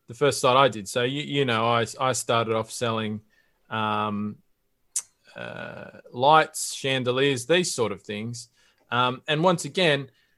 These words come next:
nobody's, I mean, there's some people out there that get passionate about the design of these things, like interior designers and that sort of thing. And I found that out along the way. But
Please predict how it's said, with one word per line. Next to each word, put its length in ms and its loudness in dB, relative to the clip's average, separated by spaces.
nobody's, 720 4
I 60 0
mean, 300 2
there's 180 6
some 260 6
people 280 4
out 120 8
there 100 4
that 80 2
get 160 -6
passionate 420 -2
about 160 0
the 100 -2
design 360 0
of 60 -4
these 200 -4
things, 180 -6
like 160 -4
interior 380 -6
designers 440 -6
and 100 -6
that 140 -8
sort 180 -10
of 80 -16
thing. 220 -8
And 140 -12
I 100 -4
found 300 2
that 100 2
out 120 2
along 160 -2
the 60 -6
way. 200 4
But 200 0